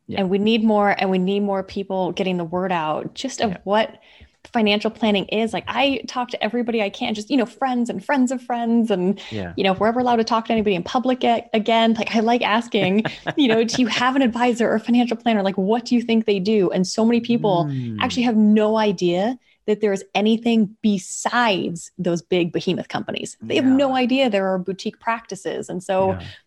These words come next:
Speaker 2: you know, they either haven't worked with anyone or had a bad experience. And that's really why, you know, Adam and I have been focusing on video and whatnot lately. And, like, that goes back to social media and TikTok.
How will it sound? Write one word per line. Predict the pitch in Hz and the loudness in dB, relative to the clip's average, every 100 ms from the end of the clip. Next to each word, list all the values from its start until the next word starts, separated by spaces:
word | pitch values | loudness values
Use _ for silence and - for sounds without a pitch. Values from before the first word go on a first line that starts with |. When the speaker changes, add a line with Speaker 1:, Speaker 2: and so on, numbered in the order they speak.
| - | 0
Speaker 2:
you | 208 | 2
know, | 196 | 2
they | 190 | 2
either | 190 | 2
haven't | 175 175 - | 0 -4 -4
worked | - 277 277 | -2 -2 -2
with | 269 | -4
anyone | 254 240 240 | -2 0 -2
or | 196 | -2
had | 175 | -6
a | 160 | -10
bad | 156 | -12
experience. | - - - 262 254 240 233 226 226 - - _ - | -12 -10 -4 0 2 2 2 0 -4 -20 -20 _ -6
And | 196 180 170 170 - | -2 -2 -4 -6 -2
that's | 208 208 | -2 -2
really | 226 233 208 | 0 2 2
why, | 190 185 175 175 175 156 _ _ _ _ | 2 2 4 2 0 -4 _ _ _ _
you | - 214 | 0 2
know, | 190 - | 2 2
Adam | 196 196 | 0 2
and | |
I | 190 | 0
have | 180 | 0
been | |
focusing | 180 196 185 190 | -2 -2 -2 -2
on | 180 175 175 - | -2 -2 -6 -10
video | 170 208 277 190 | -4 0 0 0
and | 165 | -2
whatnot | 156 - 160 - | -8 -8 -10 -8
lately. | 180 - - | -8 -6 -4
And, | 180 | 0
like, | 185 180 | 0 0
that | 202 | -2
goes | 196 202 | -2 -2
back | 208 | -2
to | 202 | -6
social | - 214 220 | -6 -4 -2
media | 226 302 220 165 | -2 0 0 -2
and | 170 170 | -4 -8
TikTok. | - 320 - | -6 -6 -4